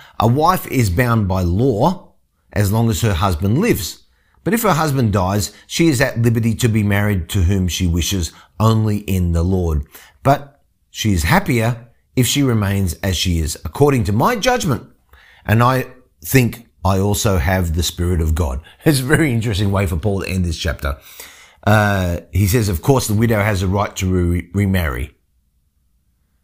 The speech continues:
But a Christian widow, like any Christian, is really only free to remarry another Christian. In other words, don't marry somebody who's not a Christian, marry somebody who is in the Lord.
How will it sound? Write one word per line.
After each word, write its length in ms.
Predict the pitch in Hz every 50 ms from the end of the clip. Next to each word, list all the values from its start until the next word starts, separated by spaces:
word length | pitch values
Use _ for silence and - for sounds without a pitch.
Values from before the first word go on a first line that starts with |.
| _ _ _ _ -
But 380 | 82 90 113 113 107 - - -
a 80 | 101 87
Christian 480 | - 143 139 - - 120 110 107 107
widow, 320 | 120 135 127 117 107 107 104
like 240 | 101 98 92 -
any 180 | 120 113 110 90
Christian, 420 | - 123 123 117 - 104 95 92 92 - -
is 340 | 107 107 104 101 87 82 90
really 280 | 101 110 104 104 101 98
only 180 | 92 90 87
free 220 | 80 - - 107 98
to 100 | 95 90
remarry 600 | 85 85 90 98 104 104 98 92 90 85 80 - _ _ _ _ -
another 300 | - 101 101 92 90 76
Christian. 500 | - - 113 107 - - 82 65 - - _ _ _ _ _ _ _ -
In 100 | 107 117
other 160 | 135 139 131
words, 300 | 117 104 98 92 87 80 -
don't 460 | - _ - - 110 113 107 - -
marry 240 | 98 101 101 98 90
somebody 300 | - 117 98 95 95 98
who's 60 | 107
not 140 | 170 196 165
a 60 | -
Christian, 280 | - 95 78 92 95 92
marry 220 | 92 92 95 92
somebody 300 | - 95 90 87 87 82
who 120 | 85 90
is 140 | 87 80 80
in 100 | 85 78
the 80 | 65 67
Lord. 280 | 110 156 156 92 65